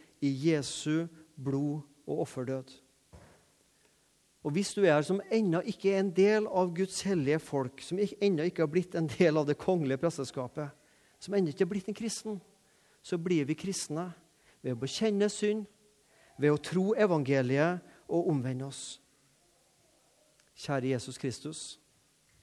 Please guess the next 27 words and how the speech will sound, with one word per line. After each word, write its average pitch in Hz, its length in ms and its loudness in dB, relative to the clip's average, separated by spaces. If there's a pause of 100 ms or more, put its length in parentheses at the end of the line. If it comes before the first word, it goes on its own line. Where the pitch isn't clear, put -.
(760)
takk 156 240 -2
for 156 140 2
vi 151 100 4
er 139 60 0
døpt 160 240 -2
til 170 140 -2
deg. 175 240 -4 (240)
Takk 156 200 2
for 156 300 4
det 151 240 -4
var 156 140 4
noen 156 140 0
som 160 140 -4
lærte 156 300 6
også 165 200 -4 (100)
oss - 100 -8 (560)
til 156 240 4
å 165 80 4 (160)
holde 160 400 2
ditt 156 340 -6
ord 170 240 2
som 151 240 -6
den 151 120 -4
største - 420 -6
skatt - 260 -10
på 135 120 -4
jord. 127 180 -8